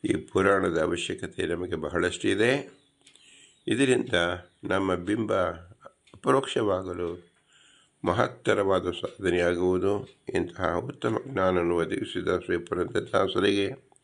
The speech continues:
ಅವರ ಅಂತರ್ಯಾಮಿ ಪುರಂದರ ವಿಠಲನಿಗೆ ನಮಸ್ಕರಿಸುತ್ತಾ,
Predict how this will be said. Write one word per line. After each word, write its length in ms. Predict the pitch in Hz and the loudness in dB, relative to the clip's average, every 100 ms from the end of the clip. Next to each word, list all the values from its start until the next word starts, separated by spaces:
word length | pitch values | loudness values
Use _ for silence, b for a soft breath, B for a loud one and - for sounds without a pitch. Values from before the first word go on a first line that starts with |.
| B B B B B B B - | B B B B B B B 2
ಅವರ 160 | 101 104 | 4 4
ಅಂತರ್ಯಾಮಿ 760 | 104 104 135 127 110 104 90 | 2 2 4 6 4 4 -2
ಪುರಂದರ 400 | 87 90 85 90 | -6 -6 -4 -2
ವಿಠಲನಿಗೆ 440 | 90 92 98 110 123 | -2 -4 -4 -2 -2
ನಮಸ್ಕರಿಸುತ್ತಾ, 1160 | 104 90 - 87 - 90 - 90 87 85 - | -2 -4 -8 -10 -8 -12 -6 -4 -2 -4 -12